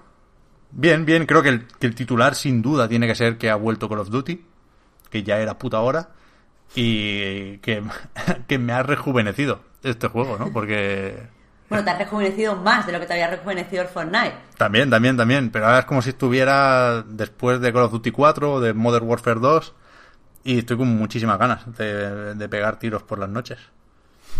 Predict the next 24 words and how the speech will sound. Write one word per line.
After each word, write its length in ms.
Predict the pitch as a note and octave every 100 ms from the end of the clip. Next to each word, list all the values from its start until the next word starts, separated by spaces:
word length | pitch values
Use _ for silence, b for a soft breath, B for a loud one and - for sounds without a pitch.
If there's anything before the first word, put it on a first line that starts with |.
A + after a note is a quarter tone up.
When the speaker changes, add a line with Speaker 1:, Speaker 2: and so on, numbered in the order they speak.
| B
Speaker 1:
<laughs> 800 | B - - A#3+ - - A3 -
Así 180 | G#2+ G#2+
que 80 |
a 40 | G2
tope. 260 | B2+ A#2 -
Es 80 | -
que 80 | B2+
esto 180 | A#2 D#3
debería 280 | A#2 A2+
ser 120 | A2 A#2
lo 100 | G#2+
normal. 360 | G2 A2 D3+
Es 280 | G#2 - - _ _ _ _ _ _ -
lo 100 | G#2
que 80 | G2
comentábamos 580 | G2 F#2+ A#2+ C3 A#2+
de, 220 | A2+ G#2+ G2+
de 280 | G2+ G2+
Ubisoft, 480 | G2 F#2+ F#2+ C#3+ B2+
¿no? 160 | B2 D3+
No 180 | A2 A2
es, 100 | G#2+
no 120 | G#2+
es, 220 | -